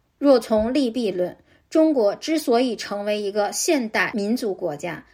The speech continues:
实质上是师承日本。中国已经成为现代民族国家一说自然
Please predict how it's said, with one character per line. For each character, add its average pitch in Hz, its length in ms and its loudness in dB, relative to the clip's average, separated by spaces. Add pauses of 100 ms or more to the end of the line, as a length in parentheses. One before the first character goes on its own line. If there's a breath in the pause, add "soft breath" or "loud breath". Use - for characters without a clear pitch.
实 - 300 -2
质 233 240 -2
上 185 240 -4
是 - 320 -4
师 - 380 0
承 196 260 -8
日 202 180 -6
本。 110 300 -12
中 311 240 2
国 196 280 0
已 214 140 -6
经 226 200 -4
成 214 260 -6
为 196 220 -2
现 262 280 -4
代 196 200 -2
民 175 200 -6
族 208 160 -6
国 208 240 2
家 269 240 0
一 226 140 -2
说 226 260 2
自 262 220 -2
然 190 240 0